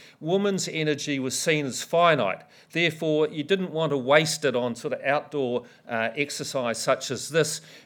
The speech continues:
when it needed to be preserved for life challenges such as childbirth. The club was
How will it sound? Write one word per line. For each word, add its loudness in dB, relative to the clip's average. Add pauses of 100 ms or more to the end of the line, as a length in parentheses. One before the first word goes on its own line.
when 0
it -2
needed -2
to -14
be -4
preserved -2
for -2
life 4
challenges 2
such -2
as -12
childbirth. -2 (4000)
The -2 (120)
club 4
was -2